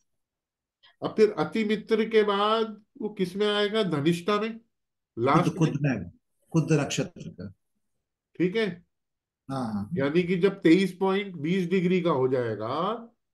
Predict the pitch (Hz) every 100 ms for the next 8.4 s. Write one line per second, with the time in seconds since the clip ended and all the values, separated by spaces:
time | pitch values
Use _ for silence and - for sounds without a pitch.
0 | _ _ _ _ _ _ _ _ _ _
1 | 175 170 160 185 180 196 196 190 180 190
2 | 175 185 170 165 160 185 185 214 214 165
3 | 151 175 175 190 190 190 190 190 190 185
4 | 185 147 147 147 170 175 185 139 151 165
5 | 170 - 180 185 180 _ _ 165 135 160
6 | 170 190 196 185 180 185 208 214 _ _
7 | _ _ _ 110 143 131 190 202 190 196
8 | 190 175 208